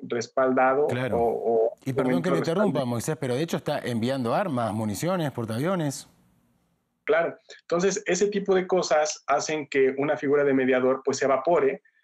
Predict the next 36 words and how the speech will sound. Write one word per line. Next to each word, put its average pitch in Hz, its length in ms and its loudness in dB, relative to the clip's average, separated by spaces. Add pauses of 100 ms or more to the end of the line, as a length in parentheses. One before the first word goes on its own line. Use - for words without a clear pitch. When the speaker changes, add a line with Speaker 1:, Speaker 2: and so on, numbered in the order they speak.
(200)
Speaker 1:
y 131 80 -4
pongamos 139 440 2
atención 151 420 -2
en 143 80 0
lo 127 80 0
que - 100 -12
están 143 220 -4
diciendo 143 420 -2
países 123 400 -2
como 131 300 2
Brasil, 120 720 0 (320)
como 139 300 0
Colombia, 131 840 4
cuyo 110 220 -4
presidente 123 680 -2
en 120 140 0
la 107 60 0
Asamblea 120 320 -2
General 117 340 0
de 120 80 0
Naciones 120 420 -4
Unidas 120 440 0
sí 147 160 -2
recalcó 143 600 2
que 160 100 0
la 123 100 2
importancia 131 480 -2
de 135 60 4
Ucrania 127 580 2
era 135 220 2
igual 135 520 2 (320)
a 120 100 0
la 120 80 0
importancia 135 540 -2
de 127 120 2
Palestina 143 760 0